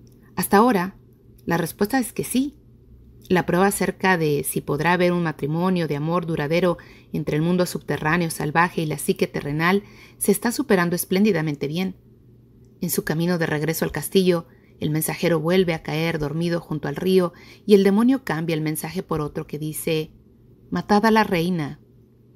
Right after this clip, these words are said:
Aquí el depredador espera que la psique se polarice y se mate ella misma, rechazando todo un aspecto de sí misma, el más trascendental,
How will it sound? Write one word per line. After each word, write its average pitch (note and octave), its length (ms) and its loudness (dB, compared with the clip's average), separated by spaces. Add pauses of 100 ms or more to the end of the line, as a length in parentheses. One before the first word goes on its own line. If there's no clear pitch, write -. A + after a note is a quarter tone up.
(380)
Aquí E3 220 -2
el D#3+ 60 -2
depredador E3+ 460 0
espera F3 340 0
que D#3 120 -2
la D3 100 -2
psique - 280 -4
se C#3+ 140 -6
polarice E3+ 600 0
y D3+ 100 0
se D3 180 -6
mate E3+ 320 0
ella D3 180 -4
misma, F3 420 2
rechazando G3 600 0
todo B3+ 200 0
un A3 120 2
aspecto F3+ 420 -4
de D#3 100 -2
sí - 140 -6
misma, D3+ 420 -6 (920)
el D#3+ 120 0
más E3 220 0
trascendental, F3+ 840 -2